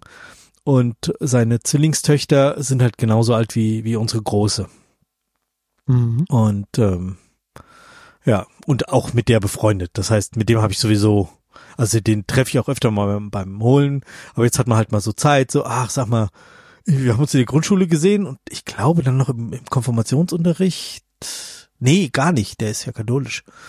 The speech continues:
Speaker 1: Also nicht mal da, also wir haben uns Grundschule und dann jetzt in der Kita wieder getroffen, sozusagen.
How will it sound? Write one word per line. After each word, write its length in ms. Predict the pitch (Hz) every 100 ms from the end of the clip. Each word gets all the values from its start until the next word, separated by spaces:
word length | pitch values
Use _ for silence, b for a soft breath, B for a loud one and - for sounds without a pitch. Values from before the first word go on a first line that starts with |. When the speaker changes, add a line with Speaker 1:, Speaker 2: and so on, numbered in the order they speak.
| B B B B
Speaker 1:
Also 200 | 127 113
nicht 140 | 120
mal 120 | 120
da, 460 | 107 117 156 196 151 -
also 160 | 120
wir 80 | 117
haben 100 | 143
uns 220 | 143 - _ _ -
Grundschule 500 | 151 170 214 233 277 _ -
und 160 | 135
dann 300 | 131 135 147 - _ _ -
jetzt 240 | 147 -
in 80 | 139
der 80 | 127
Kita 320 | 170 123 107
wieder 160 | 101
getroffen, 420 | 95 - 98 - 95
sozusagen. 580 | 107 - 98 92 85